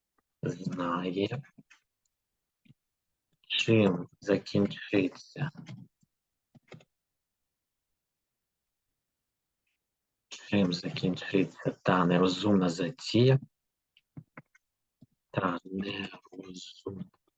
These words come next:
затія гарячих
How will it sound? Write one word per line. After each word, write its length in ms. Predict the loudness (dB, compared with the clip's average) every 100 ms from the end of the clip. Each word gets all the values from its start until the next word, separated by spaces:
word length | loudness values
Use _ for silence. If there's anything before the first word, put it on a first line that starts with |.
| _ _ _ _ _ _ _ _ _ -12
затія 1120 | -12 -12 -20 _ -20 -4 0 2 0 -4 -10 _ _ _ _ _ _ _
гарячих 1600 | -6 -6 -6 -10 -6 -6 -6 -8 -10 -18 -16 -8 -2 -2 -4